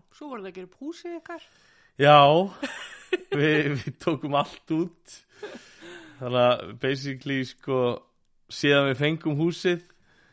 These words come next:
Speaker 2: þá var bara eftir að gera upp barnaherbergin, þá er búið að gera upp allt.
Speaker 1: Já.
Speaker 2: Bílskúrinn, bara, já, bara
Speaker 1: Já,
Speaker 2: allt.
Speaker 1: bara allt saman.
Speaker 2: Já, og við erum meira að fara í palli núna í, í, í,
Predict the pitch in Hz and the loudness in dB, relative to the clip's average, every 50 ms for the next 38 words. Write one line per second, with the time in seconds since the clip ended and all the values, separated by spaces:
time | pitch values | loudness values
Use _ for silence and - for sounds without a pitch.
0 | _ _ _ _ _ _ _ 120 117 113 - 147 160 175 175 - - 180 165 160 | _ _ _ _ _ _ _ -8 -8 0 2 4 4 4 2 -2 -4 -2 0 2
1 | 160 160 156 - - _ _ _ _ _ _ _ _ _ _ _ - - 160 156 | 2 2 0 0 -4 _ _ _ _ _ _ _ _ _ _ _ -10 -6 -4 -4
2 | 156 151 - 170 151 135 135 135 120 120 107 - 123 98 98 95 92 101 - - | -4 -2 -4 -4 -4 -2 -4 -4 -4 -4 -4 -6 -8 -8 -8 -10 -12 -14 -8 -4
3 | 127 127 131 127 120 - - - - 123 117 - 131 131 127 123 123 123 120 117 | -2 -2 0 -2 -2 -6 -10 -12 -12 -12 -12 -8 -6 -4 -2 -2 0 0 -2 -2
4 | 113 - - 123 110 107 - 95 95 - - - - - _ _ _ - 226 247 | -4 -6 -6 -6 -6 -6 -6 -8 -10 -12 -14 -20 -20 -20 _ _ _ -8 -8 -6
5 | 233 220 196 180 120 113 107 107 104 107 107 - - - - - - _ 50 50 | -6 -6 -6 -6 -6 -6 -6 -6 -8 -10 -12 -16 -18 -20 -20 -20 -20 _ _ -20
6 | - 50 120 117 120 113 110 104 98 - - - 67 - - 107 90 - - - | -20 -20 -10 -6 -4 -2 -2 -2 -2 -4 -6 -10 -12 -10 -8 -8 -8 -8 -10 -14
7 | _ - 104 98 92 95 - - - 220 220 214 190 180 - - 240 190 185 196 | _ -8 -6 -4 -4 -6 -8 -12 -14 -12 -10 -8 -10 -10 -12 -16 -16 -14 -14 -14
8 | 202 180 - _ _ - 110 101 98 107 113 120 123 131 135 139 143 143 143 151 | -16 -18 -20 _ _ -2 -2 0 0 -2 -2 -2 0 0 0 0 0 0 0 0
9 | 160 160 139 147 139 135 147 143 135 - 151 151 - - - 131 123 123 123 120 | -2 -2 -4 -6 -6 -6 -6 -6 -6 -6 -8 -8 -8 -6 -6 -4 -4 -2 -4 -2
10 | 117 113 113 110 110 107 110 113 110 - 117 120 113 - - - - 117 113 | -2 -2 -2 -2 -2 -4 -4 -6 -6 -8 -8 -8 -8 -8 -10 -14 -14 -12 -12